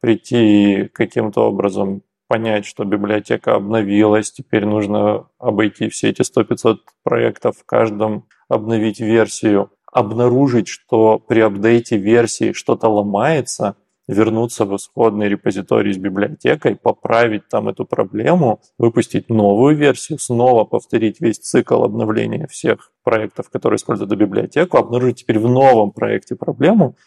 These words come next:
и так белкой в колесе продолжать до бесконечности. Это никогда не сойдется. Ну и главное, что, ну, сколько можно выпускать поломанные версии библиотеки,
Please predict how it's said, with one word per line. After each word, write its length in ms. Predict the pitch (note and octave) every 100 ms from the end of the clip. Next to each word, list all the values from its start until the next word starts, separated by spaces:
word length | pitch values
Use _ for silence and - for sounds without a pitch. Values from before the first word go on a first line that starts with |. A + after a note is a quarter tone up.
| _ -
и 100 | A#2
так 400 | - C3+ C#3 _ -
белкой 420 | - A#2 B2+ A#2+
в 100 | A2
колесе 440 | - G#2 G#2+ E3+ G3+
продолжать 560 | - - G#2 A2 C#3+
до 80 | A#2+
бесконечности. 760 | A2 A2+ - A#2 - D3+ - D#3+
Это 320 | B2 B2+ A#2 _ _
никогда 440 | B2 B2+ A#2+ A2 C#3+
не 120 | C3+
сойдется. 580 | C3 A#2+ A2+ G2+ - F3+ _ -
Ну 120 | C3
и 20 |
главное, 380 | G#2+ A2+ A2+ G#2
что, 200 | - A#2+
ну, 120 | G#2+
сколько 320 | - A#2 -
можно 260 | A2 G#2 G#2+
выпускать 540 | G#2 G#2 - A#2+ - _
поломанные 800 | - A#2 A2 G#2+ G#2 A2 G#2+ D3 _ _
версии 320 | A#2+ B2+ - -
библиотеки, 840 | G#2+ G2+ A2+ - F#3+ - C3+ A#2